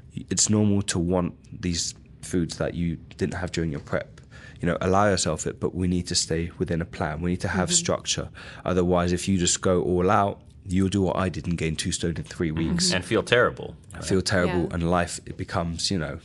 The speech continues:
Speaker 1: not very great.
Speaker 3: Mm-hmm.
Speaker 1: And I don't want you to feel like that. And so the advice I give is very much like four weeks before the show is like, "Look, you're gonna be ready for the show. Let's think about what's to come after that."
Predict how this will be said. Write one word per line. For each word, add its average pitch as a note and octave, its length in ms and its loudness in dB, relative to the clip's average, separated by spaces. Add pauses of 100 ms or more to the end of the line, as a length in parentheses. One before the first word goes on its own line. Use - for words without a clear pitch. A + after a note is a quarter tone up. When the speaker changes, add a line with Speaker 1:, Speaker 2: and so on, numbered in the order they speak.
(120)
Speaker 1:
not E2 220 -6
very D#2+ 180 -4
great. E2+ 400 -4
Speaker 3:
Mm-hmm. D#2+ 300 -6
Speaker 1:
And F#2+ 100 2
I A2 60 8
don't A2+ 140 6
want A2+ 120 4
you E2+ 80 -2
to - 80 -6
feel G#2 160 0
like D#2 240 -4
that. - 160 -10 (440)
And F2+ 140 -2
so F#2 340 4 (220)
the G#2 60 0
advice G2+ 400 4
I F#2 80 0
give F#2 240 2
is E2+ 120 0
very F#2 200 4
much F#2 300 0
like E2+ 160 -2
four F#2+ 180 2
weeks F#2+ 160 0
before F2+ 280 -6
the F2 80 0
show F2 400 0 (160)
is E2 160 -4
like, D#2 180 -4 (140)
"Look, - 280 -4
you're G#2+ 240 6
gonna G#2 180 2
be F#2 120 2
ready F2+ 180 2
for - 120 -8
the E2+ 60 -2
show. D#2+ 360 -2 (720)
Let's - 260 0
think F#2+ 240 -2
about F2+ 280 0
what's D#2+ 200 -4
to - 80 -8
come E2+ 240 -4
after D2+ 240 -8
that." - 240 -8